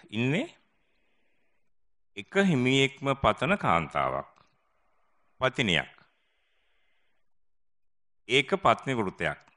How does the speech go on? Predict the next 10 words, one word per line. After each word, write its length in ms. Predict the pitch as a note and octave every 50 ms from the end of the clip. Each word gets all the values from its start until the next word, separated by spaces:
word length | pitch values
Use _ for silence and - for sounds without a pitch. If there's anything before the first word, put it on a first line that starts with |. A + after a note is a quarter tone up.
| _ _ _ _ _ _ _ _ _ _ _ _ _ _ _ _ _ _ _ _ _ _ _ _ _ _ _ _ _ _ _ _ _ - D3
හැබැයි 140 | D#3+ F3
ඒකේ 140 | F3+ F#3 E3+
අපූර්ව 320 | C3 - C#3+ D#3+ F3+ G3 D#3+
භාෂා 400 | C3 B2 C#3 D#3+ - A3 G3+ D#3+
ව්‍යවහාරයක් 440 | B2 G#2+ G2 F#2+ F2+ E2+ E2+ D2 -
තියෙනවා. 260 | - F2+ F2+ F#2+ G2
මම 60 | G#2 G2+
ඒක 340 | - A2 G2 F2 F2 -
තෝරගත්තේ 480 | - - A#2+ B2 G#2+ F2+ D#2+ - F#2 F2+
කියවන්න. 300 | G2+ G#2 G2+ D#2 C2+